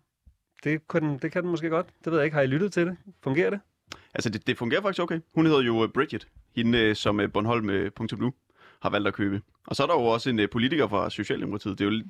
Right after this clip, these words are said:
Speaker 2: lidt derfor, vi også prøvede at lave, lave det her eksperiment, som nogen mener har snydt lidt. Han har nemlig fået personer til at bakke ham op
Speaker 1: Ja, okay.
Speaker 2: på sociale medier, og så viste det sig faktisk, at det var robotter.
Speaker 1: Ja, men det er vist, øh, meget udbredt. Ikke,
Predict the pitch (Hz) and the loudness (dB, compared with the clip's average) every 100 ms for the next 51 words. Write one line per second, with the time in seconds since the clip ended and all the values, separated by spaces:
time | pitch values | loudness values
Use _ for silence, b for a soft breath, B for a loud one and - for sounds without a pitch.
0 | - 123 156 147 117 120 117 117 123 123 | -4 -2 0 0 0 0 0 -2 0 2
1 | 117 127 - 107 139 117 104 104 - 107 | 2 0 -2 -2 0 -2 -4 -8 -6 -4
2 | 117 - B B B B - 113 113 107 | -4 -6 B B B B -2 0 0 0
3 | 135 175 180 135 131 180 185 135 - _ | 0 2 0 0 0 -2 0 0 -2 _
4 | 127 127 127 139 131 120 - 120 - 156 | -2 0 2 2 2 0 -2 -4 0 2
5 | 113 - 113 110 - 117 104 - _ _ | 0 0 0 0 -2 -4 -4 -6 _ _
6 | _ _ _ _ _ _ 113 139 139 127 | _ _ _ _ _ _ -2 0 0 -2
7 | 113 - 120 123 135 127 113 110 127 123 | -2 -10 -4 0 2 2 2 2 0 0
8 | 160 - 117 104 - 107 - 104 - _ | -2 -4 -4 -4 -2 -4 -2 -8 -8 _
9 | b b b - - 98 98 90 95 - | b b b -10 -2 0 0 0 -2 -4
10 | _ _ _ _ _ _ _ _ _ _ | _ _ _ _ _ _ _ _ _ _
11 | _ _ 110 - 101 104 123 123 - 131 | _ _ -2 -2 -4 0 2 2 0 0
12 | 113 110 113 110 110 104 143 131 | 2 2 2 2 2 0 -2 -6